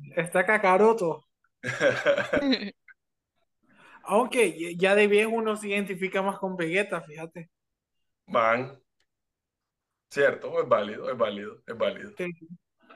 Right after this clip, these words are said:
Speaker 2: Yo creo, yo creo que, que en mi, en mi infancia, o sea, ah, es que es muy, es muy, es mu-, es muy difícil para mí encontrar uno,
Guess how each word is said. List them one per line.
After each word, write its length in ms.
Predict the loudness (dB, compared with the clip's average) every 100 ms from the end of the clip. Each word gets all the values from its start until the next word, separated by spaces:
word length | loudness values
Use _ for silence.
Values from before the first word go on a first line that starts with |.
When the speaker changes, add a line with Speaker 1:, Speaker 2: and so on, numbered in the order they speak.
| _ -18 -18 _ _ _ _ _ _ -10
Speaker 2:
Yo 220 | -4 -2
creo, 400 | 2 6 6 4 -2
yo 140 | -4
creo 220 | 0 2
que, 380 | 2 -2 -2 -10
que 560 | -12 -8 -6 -6 -8 -14 _ _ _ _ _ _ _ _ _ _ _
en 240 | -4 -4 -2
mi, 580 | -4 -4 -6 -8 -8 -8
en 140 | -6
mi 80 | -6
infancia, 600 | -2 2 2 2 0 0
o 60 |
sea, 640 | -2 -6 -6 -6 -8 -10 -12 -20 _ _ _ _ _ _ -14
ah, 280 | -12 -10 -10
es 100 | -8
que 200 | -6 -6
es 60 | -6
muy, 160 | -6 0
es 80 | 0
muy, 280 | 2 2 2 0
es 100 | -6
mu-, 180 | -10 -8 -4
es 100 | 0
muy 160 | 0
difícil 380 | 0 -2 0 2
para 180 | 2 0
mí 120 | -2
encontrar 380 | -4 -4 -2 0
uno, 340 | -2 -4 -8